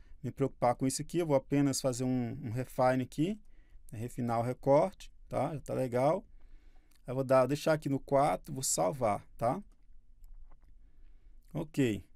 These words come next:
Pronto. Agora é só esquece isso aqui. Dá um finish, pronto.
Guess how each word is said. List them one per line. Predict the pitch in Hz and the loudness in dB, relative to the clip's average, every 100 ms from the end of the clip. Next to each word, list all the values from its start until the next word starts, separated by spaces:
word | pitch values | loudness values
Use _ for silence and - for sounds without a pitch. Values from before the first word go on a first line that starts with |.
| - - - - - - - | -20 -20 -20 -20 -20 -20 -4
Pronto. | 156 170 202 - - - 202 | -2 -2 -4 -10 -20 -16 -8
Agora | 147 147 151 | 2 4 4
é | |
só | - 151 175 - - - - - - | 0 0 0 -6 -18 -20 -20 -20 -18
esquece | - - 147 151 | -12 0 2 2
isso | - | -4
aqui. | 143 - 143 175 - - - - _ - - - - - - - - - - - - - - - - - - - - - - - - - - - - - - - | -8 -2 0 0 -4 -18 -20 -20 _ -20 -20 -20 -20 -20 -20 -20 -20 -20 -20 -20 -20 -20 -20 -20 -20 -20 -20 -20 -20 -20 -20 -16 -18 -18 -20 -20 -20 -20 -20 -10
Dá | 139 143 | -4 -2
um | |
finish, | 151 - 156 170 156 - - | -2 -2 0 0 -4 -10 -4
pronto. | 117 104 | -4 -4